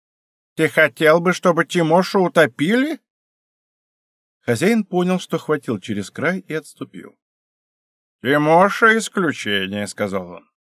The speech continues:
"Он как бы часть дома. Он мне близок,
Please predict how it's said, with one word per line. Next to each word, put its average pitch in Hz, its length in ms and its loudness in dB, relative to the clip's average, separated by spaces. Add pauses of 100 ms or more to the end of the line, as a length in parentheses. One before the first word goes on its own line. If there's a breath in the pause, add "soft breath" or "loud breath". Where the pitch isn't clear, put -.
(380)
"Он 165 360 2
как 185 260 2
бы 185 140 -2
часть 180 400 0
дома. 113 580 0 (480)
Он 196 300 2
мне 190 160 4
близок, 147 720 0